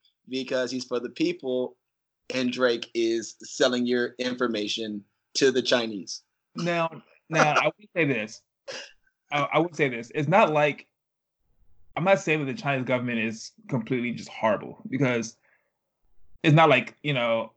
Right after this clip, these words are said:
Speaker 2: America is, is some, like, paragon of, of virtue, and, and the, you know, the, the Chinese government or Chinese people are just evil. 'Cause, like, America has its faults too.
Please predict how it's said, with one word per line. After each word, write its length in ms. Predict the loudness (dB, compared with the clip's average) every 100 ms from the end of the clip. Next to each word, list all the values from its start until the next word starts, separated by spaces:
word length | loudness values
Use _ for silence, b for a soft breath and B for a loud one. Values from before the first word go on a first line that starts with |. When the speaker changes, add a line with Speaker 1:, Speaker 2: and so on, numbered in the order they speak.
| 0
Speaker 2:
America 480 | 0 2 0 0 -2
is, 240 | -4 -10
is 200 | -10 -6
some, 280 | -4 -2 -2
like, 320 | -2 -6 -14 _ _
paragon 440 | 0 2 4 4 2
of, 140 | -2 0
of 160 | 0 4
virtue, 500 | 2 2 2 0 -2 _ b b 2
and, 520 | 6 6 6 2 -6 _ _ _ _ _ _ _ _ _ _
and 320 | 2 2 2
the, 200 | 0 0
you 100 | 0
know, 380 | 2 2 2 -2 -12 _ _
the, 120 | -10 -4
the 80 |
Chinese 400 | -2 2 4 4
government 480 | 4 4 4 2 2
or 80 | 0
Chinese 320 | 0 2 2
people 320 | 2 0 4 4
are 80 |
just 340 | 4 0 -4 _
evil. 460 | 6 6 4 0 -6 _ _ _ 4
'Cause, 200 | 4 4
like, 320 | 2 0 -8 _ _ _ _ _ _ -4
America 380 | 2 4 6 6
has 220 | 6 4
its 140 | 2 -6
faults 320 | -8 -8 -10
too. 180 | -10